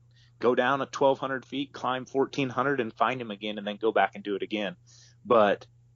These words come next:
if you're in a good mental space, that's what I was thinking. It's like, "You know what? Yeah, I could do that.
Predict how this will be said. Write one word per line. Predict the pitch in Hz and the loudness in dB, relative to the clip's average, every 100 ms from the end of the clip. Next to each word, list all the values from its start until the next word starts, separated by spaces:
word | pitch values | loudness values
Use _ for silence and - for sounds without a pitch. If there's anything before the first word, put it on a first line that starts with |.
| _ _ | _ _
if | 107 - | -12 -2
you're | 117 | 0
in | 127 | 0
a | 101 | 0
good | 113 127 | 2 2
mental | 107 117 120 110 | 2 -2 0 -2
space, | 92 - 120 120 - | 0 4 6 6 2
that's | - 110 - | 0 0 4
what | 104 | 4
I | |
was | 98 - | 2 -2
thinking. | 120 113 | -6 -4
It's | 101 - | -4 0
like, | 101 92 - | 0 0 -6
"You | 120 | -4
know | 123 | -2
what? | 123 - | -2 -4
Yeah, | 151 - - - | -10 -10 -16 -16
I | |
could | 143 - | -6 -4
do | 98 107 | -2 -2
that. | 127 143 | -4 -6